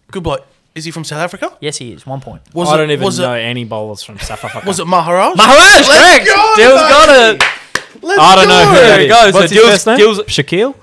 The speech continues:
Speaker 2: Keshav Maharaj.
Speaker 3: Close.
Speaker 1: Yo.
Speaker 2: All right, fantastic hat-trick, by the way. So Dill's officially on six. You're on two.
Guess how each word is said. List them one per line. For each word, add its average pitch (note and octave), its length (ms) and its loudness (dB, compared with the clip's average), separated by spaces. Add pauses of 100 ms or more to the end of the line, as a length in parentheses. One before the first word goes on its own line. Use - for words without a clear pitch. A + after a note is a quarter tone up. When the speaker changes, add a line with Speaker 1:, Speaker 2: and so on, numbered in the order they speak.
(240)
Speaker 2:
Keshav G#3+ 760 -2
Maharaj. E3+ 680 -4
Speaker 3:
Close. C#3+ 300 -4
Speaker 1:
Yo. B4 160 2 (100)
Speaker 2:
All D#4+ 180 -6 (120)
right, C3+ 240 -10
fantastic D#3+ 760 -8
hat-trick, C3 460 -18
by A#2 120 -14
the A2 80 -20
way. A#2+ 160 -20 (180)
So C#3 320 -10 (240)
Dill's F3+ 200 -2
officially F3 280 -8
on D#3 100 -8
six. - 360 -14
You're D3+ 140 -10
on D3+ 140 -14
two. - 120 -20